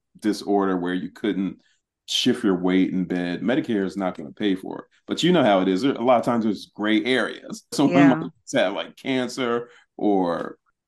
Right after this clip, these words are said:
Speaker 1: just a lot going on and it, they're just too weak. But if it's not documented or it's not a specific I C D nine code, I C D ten code, they're not gonna pay for it. So you might have had to write, ask a doctor to write the certificate of medical necessity,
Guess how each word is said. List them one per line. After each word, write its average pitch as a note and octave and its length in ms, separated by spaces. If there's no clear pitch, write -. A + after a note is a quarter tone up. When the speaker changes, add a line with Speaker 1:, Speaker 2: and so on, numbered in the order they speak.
Speaker 1:
just - 300
a G2+ 60
lot G#2 420
going B2+ 260
on A#2+ 220
and G#2+ 160
it, A#2 240
they're B2 180
just A2+ 220
too A#2 140
weak. G2+ 360
But G2 220
if F2+ 80
it's E2+ 160
not G#2 440
documented F2+ 680
or F#2+ 140
it's F#2 120
not G2+ 380
a - 60
specific - 840
I G2 200
C G2 200
D F2+ 260
nine F#2 300
code, F2 340
I E2+ 140
C E2+ 140
D F2 140
ten F2+ 240
code, - 360
they're - 140
not A2 180
gonna F2+ 160
pay G#2+ 240
for F2 300
it. - 120
So G#2 240
you G2+ 160
might G#2+ 380
have G#2 140
had F#2+ 340
to E2+ 380
write, G2+ 240
ask F#2 260
a F#2 60
doctor F2 320
to - 80
write F2+ 340
the F2+ 80
certificate F2 460
of F2+ 60
medical F2+ 380
necessity, - 680